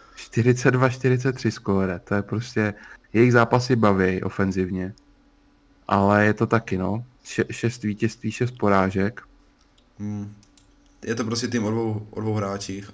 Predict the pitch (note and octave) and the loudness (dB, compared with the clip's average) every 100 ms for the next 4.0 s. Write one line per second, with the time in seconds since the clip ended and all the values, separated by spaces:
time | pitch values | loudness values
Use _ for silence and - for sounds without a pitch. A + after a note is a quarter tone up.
0 | - F#2+ F#2 F#2 F#2 - _ _ _ _ | -8 -6 -6 -8 -12 -20 _ _ _ _
1 | _ _ _ _ - A2 G#2+ G#2+ G#2+ G#2+ | _ _ _ _ -2 0 0 -2 -8 -6
2 | A2+ A#2+ A#2 A#2 A2 A#2 A2+ G2+ G2+ G#2 | -2 0 -2 -2 -4 -4 -6 -6 -10 -8
3 | A2 G#2 G2+ G#2+ G2+ G#2 G2 F#2+ F#2+ F#2 | -6 -6 -6 -8 -6 -6 -8 -8 -10 -14